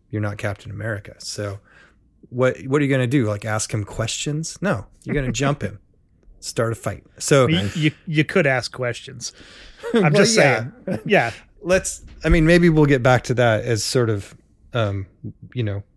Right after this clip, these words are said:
Speaker 1: diplomacy as a policy, but, uh, not, not with, not with Wakanda right now. That's just how they roll. Um, so the, the two of them head out to deal with the threat,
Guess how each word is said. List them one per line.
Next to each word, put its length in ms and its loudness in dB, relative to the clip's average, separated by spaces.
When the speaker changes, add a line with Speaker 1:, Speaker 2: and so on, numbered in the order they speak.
Speaker 1:
diplomacy 760 0
as 140 -2
a 60 -6
policy, 680 -4
but, 260 -2
uh, 400 0
not, 460 -2
not 180 0
with, 460 -8
not 120 -12
with 240 -8
Wakanda 440 -6
right 220 -8
now. 240 -10
That's 180 -6
just 240 -8
how 160 -2
they 160 -6
roll. 220 -14
Um, 480 4
so 160 4
the, 520 4
the 120 -2
two 160 2
of 80 2
them 160 2
head 140 0
out 160 0
to 80 -4
deal 280 0
with 140 -4
the 100 -10
threat, 380 -4